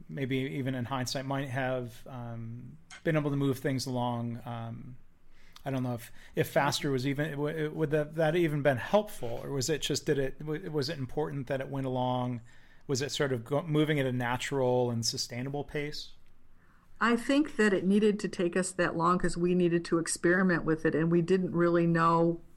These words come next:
Speaker 2: where we were going, to be honest. We sort of had this vision at the end of what it would look like, but we didn't know what all the pieces were going to be.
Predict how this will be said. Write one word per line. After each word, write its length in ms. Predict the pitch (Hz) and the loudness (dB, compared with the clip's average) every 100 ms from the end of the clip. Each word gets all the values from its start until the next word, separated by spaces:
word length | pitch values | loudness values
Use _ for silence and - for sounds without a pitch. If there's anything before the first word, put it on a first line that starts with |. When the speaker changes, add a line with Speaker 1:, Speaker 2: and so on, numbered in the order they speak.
| - - | -12 0
Speaker 2:
where 220 | 170 175 | 4 6
we 100 | 170 | 6
were 220 | 165 156 | 4 2
going, 500 | 156 165 196 143 143 | 2 2 2 0 -2
to 120 | - | -4
be 160 | 151 156 | -4 0
honest. 440 | 165 151 156 - | 0 0 -4 -2
We 80 | 170 | -2
sort 220 | 165 175 | 2 0
of 60 | 170 | 2
had 140 | 165 | 0
this 160 | 170 160 | 0 0
vision 400 | 165 190 175 165 | 2 2 2 2
at 160 | 156 | 0
the 140 | 160 151 | 2 4
end 180 | 185 170 | 4 4
of 160 | 151 | 4
what 160 | 160 160 | 2 2
it 80 | 143 | 2
would 160 | 160 | 2
look 240 | 165 208 190 | 2 2 2
like, 140 | 156 | 0
but 120 | 156 | 2
we 120 | 160 170 | 2 2
didn't 260 | 185 170 | 2 2
know 120 | 165 | 4
what 140 | 165 156 | 4 4
all 140 | 156 | 4
the 120 | 156 | 2
pieces 520 | 156 - 156 - 147 160 | 0 2 2 0 -4 -2
were 140 | 160 | -2
going 280 | 156 151 151 | 0 -2 -2
to 120 | 156 | 0
be. 260 | 156 151 | 2 2